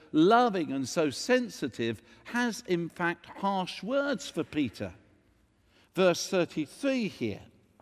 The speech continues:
"Get behind me, Satan," he said. "You do not have in mind the concerns of God,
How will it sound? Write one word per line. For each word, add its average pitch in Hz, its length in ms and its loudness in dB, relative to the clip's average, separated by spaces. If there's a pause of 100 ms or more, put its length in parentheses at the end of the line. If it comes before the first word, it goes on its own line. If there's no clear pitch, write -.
(600)
"Get 220 300 2
behind 233 640 2
me, 139 140 0
Satan," 135 540 -2
he 131 160 -2
said. 156 480 0 (1080)
"You 196 340 2
do 185 220 2
not 175 300 0
have 175 260 -2
in 151 220 0
mind 135 560 0
the 139 100 -2
concerns 139 640 -4
of 120 160 -6
God, 104 520 -2